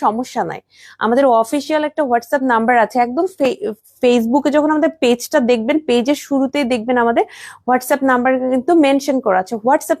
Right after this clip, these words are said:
নাম্বারে আপনারা যোগাযোগ করবেন, হ্যাঁ? WhatsApp-এ কিন্তু এরকম সমস্যাগুলো হয় না, মেসেজ করাটা খুবই সহজ WhatsApp-এ। অনেক সময় মেটাতে এই প্রবলেমটা হয়, মেসেঞ্জারে মেসেজ যাচ্ছে না, এ ধরনের প্রবলেমগুলো আমরা ফেস করি, কিন্তু, আহ, আপনি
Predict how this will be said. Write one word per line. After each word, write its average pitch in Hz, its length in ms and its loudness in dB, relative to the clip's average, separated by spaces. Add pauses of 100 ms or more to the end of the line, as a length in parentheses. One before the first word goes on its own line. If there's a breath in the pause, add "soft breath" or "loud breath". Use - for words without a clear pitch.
নাম্বারে 269 280 2 (480 loud breath)
আপনারা 240 260 0 (100)
যোগাযোগ 202 300 0 (120)
করবেন, 170 260 -2 (100)
হ্যাঁ? 381 160 2 (680 loud breath)
WhatsApp-এ 311 440 -2
কিন্তু 339 220 -2
এরকম 320 200 -2 (120)
সমস্যাগুলো 285 560 0
হয় 247 180 2
না, 208 40 2 (120)
মেসেজ 254 280 -2 (100)
করাটা 294 260 2 (100)
খুবই 320 200 2 (100)
সহজ 185 280 -6 (320)
WhatsApp-এ। 185 420 -6 (460 loud breath)
অনেক 220 200 0
সময় 330 240 4
মেটাতে 254 340 0
এই 247 140 0
প্রবলেমটা 240 500 0
হয়, 240 240 2 (200)
মেসেঞ্জারে 220 580 -2
মেসেজ 208 260 -4 (100)
যাচ্ছে 208 300 -4 (120)
না, 202 80 2 (580 loud breath)
এ - 100 -8
ধরনের 415 360 4
প্রবলেমগুলো 302 540 0
আমরা 302 140 -2 (100)
ফেস 214 160 -4 (120)
করি, - 160 -4 (100)
কিন্তু, 214 260 0 (580 soft breath)
আহ, 196 220 2 (140)
আপনি 220 240 -2